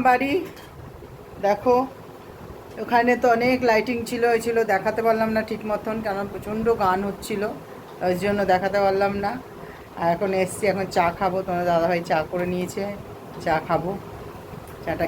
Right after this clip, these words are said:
খেয়ে নিই। দেখো চা।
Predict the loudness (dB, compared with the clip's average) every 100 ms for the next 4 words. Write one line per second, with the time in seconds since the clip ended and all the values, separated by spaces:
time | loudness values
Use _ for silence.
0 | 0 2 2 0 -4 -6 -8 -6 -6 -8
1 | -12 -12 -10 -6 -6 -6 -6 -8 -8 -8
2 | -8 -8 -10 -10 -12 -16 _ _ -12 -8
3 | -8 -8 -10 -6 0 0 0 -2 0 0